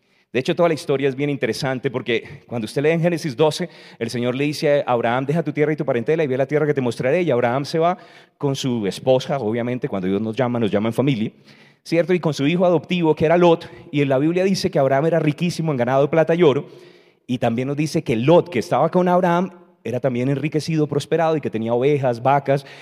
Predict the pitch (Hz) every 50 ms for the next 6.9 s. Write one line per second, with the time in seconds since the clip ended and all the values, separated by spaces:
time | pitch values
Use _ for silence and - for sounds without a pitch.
0 | - - - - 147 151 165 160 - 180 180 175 - 156 139 123 104 101 101 -
1 | 101 92 110 123 151 156 156 151 160 147 - 127 - 135 143 151 143 127 117 117
2 | 120 120 117 - 135 110 110 110 113 107 - 92 92 85 - - - - - -
3 | - _ - - - - - _ _ _ _ _ _ _ - 117 135 156 170 180
4 | 165 151 170 156 165 156 - 160 170 151 131 110 117 143 160 170 175 170 151 131
5 | 120 110 104 113 123 143 147 139 160 151 - 123 - - 127 147 175 165 170 156
6 | - 165 151 175 190 196 180 - - 151 135 131 120 - 113 101 78 -